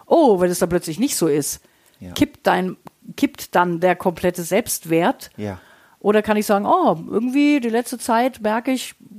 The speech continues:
Speaker 1: habe ich gar nicht mehr so Resonanz, mir geht's aber trotzdem gut.
Speaker 2: Aber die Frage kann ich
Speaker 1: Ja?
Speaker 2: dir ganz klar beantworten.
Speaker 1: Mhm.
Speaker 2: Wenn ma-, wenn ich da Mangel fühle,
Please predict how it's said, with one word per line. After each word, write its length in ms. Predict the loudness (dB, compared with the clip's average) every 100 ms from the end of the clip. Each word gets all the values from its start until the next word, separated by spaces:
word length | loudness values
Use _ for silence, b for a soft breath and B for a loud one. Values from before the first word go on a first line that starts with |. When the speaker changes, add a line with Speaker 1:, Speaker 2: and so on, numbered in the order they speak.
| -6
Speaker 1:
habe 220 | -4 -2
ich 80 | 0
gar 120 | 2
nicht 120 | 2
mehr 120 | 2
so 80 | 2
Resonanz, 680 | 0 2 2 4 2 0 -8 b b b _ _ _ -2
mir 120 | 0
geht's 140 | 4
aber 100 | 2 2
trotzdem 320 | -2 -2 -4
gut. 300 | -6 -8 -10 _
Speaker 2:
Aber 140 | -4 -2
die 100 | -4
Frage 340 | -4 -2 -2
kann 180 | -4 -2
ich 60 | 2
Speaker 1:
Ja? 100 | 2
Speaker 2:
dir 60 |
ganz 300 | 2 -2 -4
klar 180 | -2 -2
beantworten. 560 | 0 -2 -2 -2 -2 -2
Speaker 1:
Mhm. 140 | -2 -4 -6
Speaker 2:
Wenn 360 | 0 2 2
ma-, 80 | 0 -2
wenn 160 | -4
ich 160 | -4 -2
da 220 | 0 0
Mangel 400 | 0 0 0 -4
fühle, 520 | -6 0 2 2 0